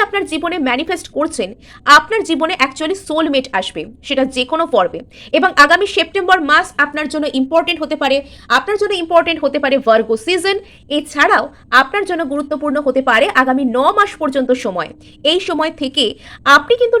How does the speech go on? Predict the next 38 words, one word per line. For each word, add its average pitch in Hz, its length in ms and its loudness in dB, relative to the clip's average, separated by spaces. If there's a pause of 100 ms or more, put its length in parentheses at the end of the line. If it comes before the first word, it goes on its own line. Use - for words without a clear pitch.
নিজেকে 381 320 -4
বেশ 370 160 -6
একটা 392 120 0 (120)
হিল 349 260 0 (140)
জায়গায় 277 360 2
খুঁজে 226 260 -4
পাবেন। - 180 -4 (500)
আপনি 294 160 0 (100)
এটা 415 200 -2
নিজের 349 260 -2
মধ্যে 370 260 -4
ডিফারেন্স 320 340 -4 (120)
বুঝতে 302 220 -4 (140)
পারবেন 247 300 4 (300)
যে 294 80 2 (160)
আমি 320 220 4
ন - 20 2 (120)
মাস 381 120 2 (220)
আগে 277 260 2
কি 349 60 -2 (100)
ছিলাম 226 220 -2 (280)
আর 247 60 4 (280)
এখন 392 200 -4 (140)
এই 330 60 0 (100)
পর্যায়ে 262 340 4 (120)
দাঁড়িয়ে 302 340 4
আমি 311 160 -6
কি 277 140 -4
হয়েছি। - 280 -12 (340)
আপনি 269 300 -4
কিন্তু 339 260 -10 (100)
এটা 262 220 -8 (300)
অত্যন্ত 277 360 -4 (140)
ভালোভাবে 302 540 -2 (180)
বুঝতে 254 280 -4
পারবেন। 165 300 -8 (480)
Not 415 200 4
only 554 200 8